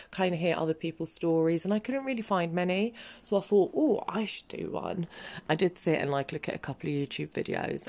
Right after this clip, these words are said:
and it seems quite complicated with, like, buying microphones and doing this and that, and I'm like, "Oh my God." So I'm just doing this via my phone, and I hope it goes well. So, little bit about me.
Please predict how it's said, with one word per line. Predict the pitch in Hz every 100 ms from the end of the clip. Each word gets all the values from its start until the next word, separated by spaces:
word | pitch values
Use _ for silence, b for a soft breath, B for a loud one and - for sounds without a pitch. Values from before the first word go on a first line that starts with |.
| -
and | 143 139 -
it | 170
seems | 175 156 135
quite | - -
complicated | - 143 - 143 139 143 139 139 -
with, | 143
like, | - - -
buying | 143 147 143
microphones | 156 - 156 170 170 170 170 175 165
and | 135 131 131
doing | 139 135 151
this | 175 -
and | 156 156
that, | 170 165
and | 156
I'm |
like, | 147 131
"Oh | 147
my | 135
God." | 123 - - B B B B
So | - 170 143 131 139 131 B B
I'm | 175
just | -
doing | 147 131
this | 131
via | - 156 143
my | 135
phone, | - 208 214 214 208 214 -
and | 151
I | 147
hope | - - 143 135
it | -
goes | 143 135 131
well. | 139 131 110 120 - _ _ _ _ - - -
So, | - - 180 - - 156 - B B B B B B _ _
little | 214 220 233 214
bit | 208 196
about | 196 180 160
me. | 135 139 143